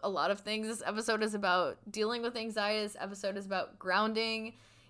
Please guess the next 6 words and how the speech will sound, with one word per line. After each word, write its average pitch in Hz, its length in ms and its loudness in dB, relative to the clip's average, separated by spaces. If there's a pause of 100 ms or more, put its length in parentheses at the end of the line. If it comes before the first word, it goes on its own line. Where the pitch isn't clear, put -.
(120)
It's 202 140 -6
about 208 260 2
listening 240 880 4
more 208 200 6
than 208 160 2
anything. 233 680 2